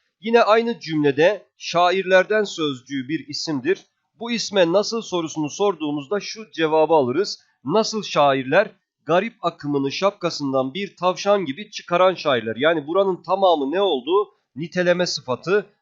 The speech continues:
Dolayısıyla birinci cümlede sıfatlar var arkadaşlar. İkinci cümleyi geçiyorum. Üçüncü cümleye bakalım. Oysa Oktay Rıfat anadan doğma bir güvercin tutkunudur.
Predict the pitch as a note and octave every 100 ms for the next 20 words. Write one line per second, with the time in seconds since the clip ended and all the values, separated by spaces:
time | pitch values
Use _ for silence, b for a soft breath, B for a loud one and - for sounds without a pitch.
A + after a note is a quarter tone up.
0 | - F#3 G3 F#3+ - G#3+ D3 A#2+ F3 F3+
1 | F#3 F3 D3+ C#3 A#2+ A2+ A#2 - G3+ D#3
2 | - E3 G3 - _ _ D#3+ D#3 A2+ -
3 | F2 E2+ - _ _ _ _ - G#3+ B3
4 | A#3 A#3 G3 A3 A3 A3+ A3 G#3+ A3 G#3
5 | G3 G3+ G3+ G3 E3 F#3 F#3 F3+ C#3+ -
6 | A#2+ D3 F#3 _ _ _ _ _ - A3+
7 | - E3+ - E3+ F#3+ - G3+ E3 D#3 F3
8 | G3+ - _ _ - F3 F#3+ G#3 A3+ F3+
9 | E3 E3+ G#3 A3 G3+ C3 E3+ F#3 F#3+ G3+
10 | G3+ - - A2 F#2+ E2+